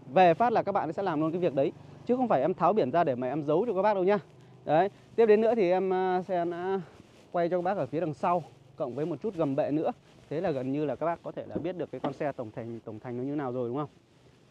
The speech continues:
Đấy, đây, <laughs> hai cái giật cốp nằm đây. Bình thường những xe khác nằm chỗ này, con này nằm mãi phía, phía sau này. Đấy. <clears throat> Đây các bác này. Đây là phía đằng sau xe. Thì các bác, khi mà các bác xem đây thì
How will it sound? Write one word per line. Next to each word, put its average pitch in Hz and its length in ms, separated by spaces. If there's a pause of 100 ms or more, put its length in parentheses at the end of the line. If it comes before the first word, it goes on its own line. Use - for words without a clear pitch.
(120)
Đấy, 123 280
đây, 131 180 (400)
<laughs> 131 60
hai 151 200 (140)
cái 135 220
giật 131 200
cốp 170 180
nằm 135 220
đây. 131 160 (360)
Bình 131 160
thường 123 180
những 123 120
xe 151 120
khác 170 180
nằm 139 160
chỗ 123 80
này, 143 120 (420)
con 139 80
này 127 120
nằm 120 200
mãi 143 120
phía, 147 160
phía 143 200
sau 143 160
này. 120 120 (760)
Đấy. 113 100 (1040)
<clears throat> 247 240 (1700)
Đây 135 140
các - 40
bác 151 120
này. 131 100 (2500)
Đây 175 120
là 165 100
phía 156 160
đằng 180 120
sau 180 160
xe. 202 240 (260)
Thì 143 180
các 175 100
bác, 202 180
khi 196 140
mà 165 140
các 170 60
bác 196 140
xem 190 220
đây 165 260
thì 135 240